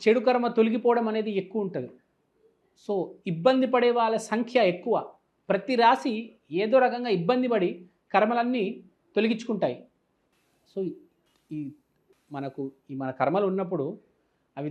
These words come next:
తొలగిపోవాలంటే ఇబ్బంది పెట్టకుండా దానికి పరిహారాలు చేసుకోండి. So ఈ చెడు కర్మలు ఏవైతే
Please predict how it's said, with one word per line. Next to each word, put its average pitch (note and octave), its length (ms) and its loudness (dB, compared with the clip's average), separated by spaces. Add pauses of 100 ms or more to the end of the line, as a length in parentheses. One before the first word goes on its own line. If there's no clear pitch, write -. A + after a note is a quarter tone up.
తొలగిపోవాలంటే G#3 760 2 (1120)
ఇబ్బంది B3 440 2 (100)
పెట్టకుండా A#3 520 0 (1600)
దానికి G3 580 -2
పరిహారాలు A3 500 4
చేసుకోండి. D3 460 -6 (600)
So F3 100 -8 (400)
ఈ D3+ 140 -10
చెడు F3 240 2
కర్మలు G#3+ 320 0
ఏవైతే G3 300 -2